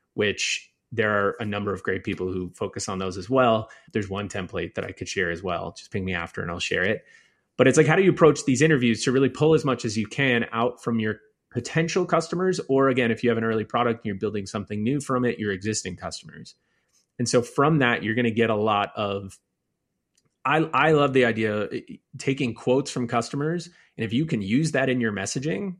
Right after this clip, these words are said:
not as necessarily a quote or a testimonial, but I just mean from their words to describe your product or the problem it solves or the, the, the benefit of it, that's ideal. If you have an existing product and you use, say, r-, for example, things like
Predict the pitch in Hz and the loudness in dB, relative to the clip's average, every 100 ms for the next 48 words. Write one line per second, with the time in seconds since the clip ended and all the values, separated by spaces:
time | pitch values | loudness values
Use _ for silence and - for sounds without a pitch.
0 | - 101 107 101 104 101 104 110 107 101 | -6 -2 -2 -4 -8 -8 -6 -4 -4 -4
1 | 92 - 110 101 98 95 101 - 107 101 | -6 -6 -2 -2 -4 -6 -10 -6 -6 -6
2 | 92 104 104 104 - 101 - _ _ - | -6 -4 -4 -4 -6 -8 -10 _ _ 2
3 | 120 120 110 110 101 95 98 95 90 - | 2 4 2 0 0 -2 -2 -2 -8 -16
4 | _ _ - 104 104 - 104 95 95 101 | _ _ -6 -4 -4 -2 0 0 -2 -2
5 | - 95 90 85 - 110 95 - 98 98 | -2 -4 -4 -8 -8 -8 -6 -4 -2 -2
6 | 95 90 - 92 90 87 90 87 - - | -6 -6 -4 -4 -4 -6 -8 -8 -12 -8
7 | - - - 120 92 101 98 - 90 87 | -6 -6 -8 -10 -6 -4 -6 -4 -6 -4
8 | 85 - _ _ _ _ - 101 - 95 | -6 -8 _ _ _ _ -2 0 0 -2
9 | 90 92 - - _ _ _ _ _ - | -2 -4 -4 -10 _ _ _ _ _ 0
10 | 135 139 156 147 147 160 170 143 135 - | 2 6 8 8 6 4 2 2 0 0
11 | 107 - 190 143 - 98 123 117 104 117 | -2 0 2 2 0 -2 0 -2 0 2
12 | 139 143 - 117 110 104 - 107 104 - | 2 2 0 0 0 -2 -6 -8 -8 -10
13 | _ _ - 110 110 101 107 98 92 110 | _ _ -6 -4 -2 -2 -2 -2 -2 -4
14 | 95 98 | -2 -4